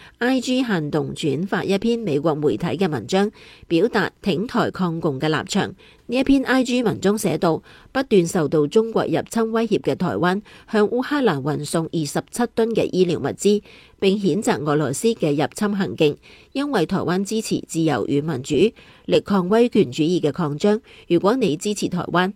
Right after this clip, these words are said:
請轉發。據鏡週刊報道。斯維托利娜連日喺社群網站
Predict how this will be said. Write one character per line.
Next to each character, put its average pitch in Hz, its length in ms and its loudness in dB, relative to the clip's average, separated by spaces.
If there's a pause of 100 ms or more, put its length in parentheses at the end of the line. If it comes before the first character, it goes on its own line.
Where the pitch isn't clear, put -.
請 120 300 -2
轉 143 240 -2
發。 170 220 -2 (380)
據 202 100 2
鏡 185 360 2
週 254 180 0
刊 185 220 -2
報 156 160 2
道。 143 180 2 (380)
斯 - 180 -2
維 220 300 4
托 196 200 0
利 151 180 2
娜 147 240 -2
連 151 240 4
日 160 60 0
喺 175 280 0
社 175 220 0
群 170 180 -2
網 147 220 -2
站 170 240 0